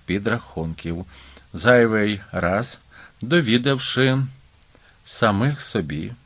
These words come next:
що квадратні корені, ікси з ікриками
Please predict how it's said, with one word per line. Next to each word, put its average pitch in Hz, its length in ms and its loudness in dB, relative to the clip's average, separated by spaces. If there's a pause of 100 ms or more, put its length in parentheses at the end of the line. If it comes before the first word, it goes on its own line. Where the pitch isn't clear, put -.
(120)
що 147 320 0
квадратні 143 640 4
корені, 87 600 -6 (840)
ікси 139 540 0
з 123 220 -4
ікриками 135 760 -2